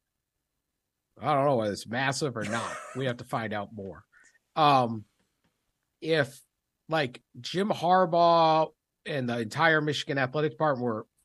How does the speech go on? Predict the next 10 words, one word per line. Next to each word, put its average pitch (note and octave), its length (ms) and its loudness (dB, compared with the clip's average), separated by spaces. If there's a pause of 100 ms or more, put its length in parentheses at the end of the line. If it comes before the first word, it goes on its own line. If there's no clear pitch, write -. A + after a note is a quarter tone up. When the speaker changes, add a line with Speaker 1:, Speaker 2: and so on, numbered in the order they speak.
Speaker 1:
funding D3+ 580 0
and G#2+ 140 -6
organizing D3+ 600 0
this D3+ 160 -4
operation D3+ 680 -2
and C3+ 80 -4
we B2 80 -4
found C#3 340 -4
that C3+ 160 -2
out, D3+ 240 -2